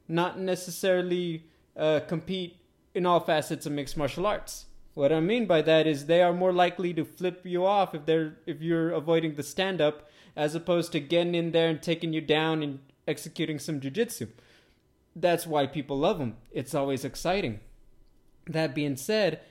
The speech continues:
they're not about to start throwing a million kicks, uh, with the ease and, uh, technicality of an Israel Adesanya. That's just never who they've been. And that's okay.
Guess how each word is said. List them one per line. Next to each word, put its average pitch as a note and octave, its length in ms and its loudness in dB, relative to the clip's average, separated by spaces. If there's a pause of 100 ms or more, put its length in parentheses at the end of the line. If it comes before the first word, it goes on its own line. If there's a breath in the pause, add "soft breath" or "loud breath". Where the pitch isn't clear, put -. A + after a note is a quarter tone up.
(120 loud breath)
they're D#3+ 100 0
not E3 200 2
about D#3+ 240 0
to D#3 80 -6
start D#3 300 0
throwing D3+ 280 0
a C#3 60 0
million C#3+ 380 0
kicks, - 500 -4 (260 soft breath)
uh, C#3+ 400 2
with D3+ 260 -2
the C#3+ 280 2
ease F3+ 400 -4
and, C#3 380 -2 (200)
uh, C#3 380 6 (160)
technicality E3 800 0
of C#3 100 -4
an C3+ 220 -4 (100)
Israel D3+ 320 2
Adesanya. C#3 600 0 (240)
That's D3 180 -4
just E3 160 -2
never D3+ 380 0
who C#3+ 160 -2
they've C3 280 0
been. E3 320 0 (400 soft breath)
And F3+ 120 0
that's G3 240 0
okay. G#3 420 -2